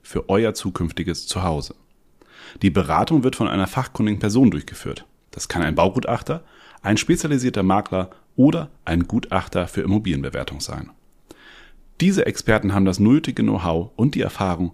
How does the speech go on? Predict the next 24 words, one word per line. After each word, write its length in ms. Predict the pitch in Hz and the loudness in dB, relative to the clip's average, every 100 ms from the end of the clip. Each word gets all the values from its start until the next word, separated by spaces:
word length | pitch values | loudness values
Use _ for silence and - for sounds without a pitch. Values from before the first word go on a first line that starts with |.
| _ | _
um 140 | 87 | -4
die 80 | 80 | -2
Immobilie 400 | 87 80 107 - | -2 0 0 0
auf 160 | 98 - | -2 0
Herz 260 | 98 107 | 0 0
und 120 | 95 | 0
Nieren 240 | 85 87 85 | 0 -2 -4
zu 120 | - | -4
überprüfen. 560 | - - - 82 - - _ _ _ _ _ _ - _ | -6 -2 -2 -2 -4 -12 _ _ _ _ _ _ -20 _
Aber 200 | - 85 | -2 2
was 220 | 90 117 | 2 2
passiert 280 | - - 113 | -2 0 0
bei 80 | 80 | 2
einer 140 | 90 | 0
solchen 380 | 85 92 95 98 | 2 0 0 -2
Beratung 380 | 85 85 87 87 | -2 -4 -4 -4
konkret? 460 | 92 90 170 95 - _ _ - - - - - | -4 -2 -2 -2 -6 _ _ -20 -20 -20 -10 0
Der 100 | 139 | 2
Experte 400 | 139 - 160 143 | 4 2 2 0
geht 160 | 104 | -2
Schritt 240 | - - - | 0 -2 -2
für 120 | 110 | -2
Schritt 220 | - - | -2 -4
vor 320 | - 123 117 | -2 2 2